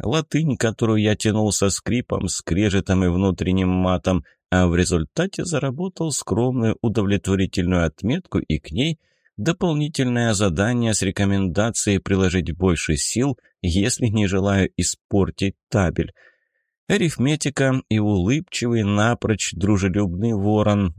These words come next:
который на контрасте с предыдущими преподавателями кажется уже почти родным человеком. Он и подмигнул мне, показывая,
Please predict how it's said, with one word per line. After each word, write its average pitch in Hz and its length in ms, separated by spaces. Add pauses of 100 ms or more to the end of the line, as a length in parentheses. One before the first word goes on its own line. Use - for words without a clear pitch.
который 95 340
на 87 140
контрасте 90 640
с - 80
предыдущими 90 720
преподавателями 95 1040 (380)
кажется 175 500
уже 147 240 (100)
почти 117 460
родным 113 540
человеком. 123 760 (380)
Он - 320
и 92 100
подмигнул 85 840
мне, 90 200
показывая, 117 640